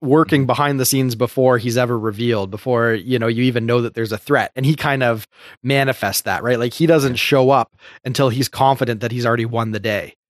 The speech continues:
Speaker 1: He has them in a prison cell.
Speaker 2: Yeah.
Speaker 1: He's got his, you know, funky spinning lightsaber. He just, he thinks he's the man, and he thinks he's got it all figured out. And it's only through, um,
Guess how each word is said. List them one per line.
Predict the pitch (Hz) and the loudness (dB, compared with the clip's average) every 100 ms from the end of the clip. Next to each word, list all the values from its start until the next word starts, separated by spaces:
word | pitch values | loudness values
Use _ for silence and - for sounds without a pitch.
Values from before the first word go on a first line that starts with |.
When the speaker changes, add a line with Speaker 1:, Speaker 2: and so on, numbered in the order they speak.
| _ | _
Speaker 1:
He | - | -6
has | 117 143 147 | -2 0 0
them | 127 131 | 0 0
in | 131 | -2
a | |
prison | - 127 117 117 | -2 -2 -2 -2
cell. | - 120 113 - - | 0 2 0 -4 -14
Speaker 2:
Yeah. | 90 82 - | -14 -14 0
Speaker 1:
He's | 143 | 0
got | 117 147 135 | 2 2 2
his, | 120 - - _ - | -2 -6 -8 _ -2
you | |
know, | 127 113 | -2 -2
funky | - 151 151 139 | -2 -2 -2 -2
spinning | 127 - 147 139 | -2 0 0 0
lightsaber. | 131 131 127 139 123 123 | 2 0 2 2 2 0
He | 180 | 2
just, | 160 - | 2 2
he | - 180 | -4 0
thinks | 202 175 | 2 4
he's | 165 139 | 2 2
the | 131 | 2
man, | 127 127 | 2 2
and | 127 | 0
he | 127 120 | -2 -2
thinks | 131 - | -2 -2
he's | 120 | -2
got | 113 123 | 0 2
it | 117 | 2
all | 113 | -2
figured | 123 123 | -2 0
out. | 156 147 - - | 0 0 -6 -6
And | 143 | 0
it's | 139 165 | 2 4
only | 160 143 131 | 4 4 2
through, | - 135 131 120 117 - - _ - | 2 4 6 4 0 -8 -20 _ -4
um, | 113 110 107 104 | 0 0 -2 -8